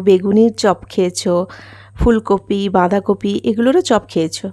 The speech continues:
কিন্তু কখনো লাউয়ের চপ খেয়েছো কি? আর যদি খেয়ে থাকো, তাহলে অবশ্যই কমেন্টে জানিও। আমি তোমাদের সাথে আজকে ওই লাউয়ের চপের রেসিপি শেয়ার করব,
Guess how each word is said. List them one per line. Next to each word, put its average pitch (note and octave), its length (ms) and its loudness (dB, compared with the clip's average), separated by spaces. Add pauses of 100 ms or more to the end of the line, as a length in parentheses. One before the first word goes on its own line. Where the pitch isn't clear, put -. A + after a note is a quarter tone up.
(220)
কিন্তু G#3 280 2
কখনো G3 360 -2
লাউয়ের F#3 380 2
চপ F3 300 -2
খেয়েছো F#3+ 400 0
কি? G#4 180 6 (720)
আর F3+ 120 -4 (120)
যদি A3 260 0
খেয়ে A3 320 2
থাকো, F#3 300 -2
তাহলে A3 220 2 (100)
অবশ্যই F#3 460 -2
কমেন্টে E3+ 460 0
জানিও। E3 440 -2
আমি A#3 180 4
তোমাদের A3+ 340 4
সাথে A#3+ 240 0 (160)
আজকে F#3+ 320 0 (140)
ওই G#3 160 6
লাউয়ের G3+ 440 4
চপের A3 420 2
রেসিপি A#3 400 0 (120)
শেয়ার F3 340 4
করব, - 260 0